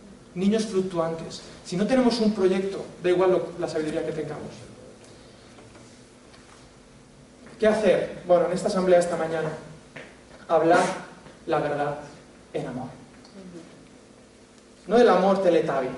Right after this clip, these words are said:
abrazo, una abrazada. No, no, no. La verdad en amor. Y unos a otros, ayudarnos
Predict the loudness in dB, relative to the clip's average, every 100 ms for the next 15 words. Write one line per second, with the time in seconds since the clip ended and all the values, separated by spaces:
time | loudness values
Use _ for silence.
0 | -12 -6 -4 -4 -6 -8 -2 2 2 2
1 | 2 2 0 -4 -12 -18 -20 -20 -20 -20
2 | -20 -20 -20 -14 -12 -10 -12 -16 -20 -20
3 | -16 -12 -10 -8 -8 -8 -10 -12 -16 -20
4 | -20 -20 -20 -20 -20 -20 -20 -20 -20 -20
5 | -20 -20 -20 -20 -20 -20 -20 -6 -2 0
6 | 2 4 4 2 0 2 4 4 2 -2
7 | -4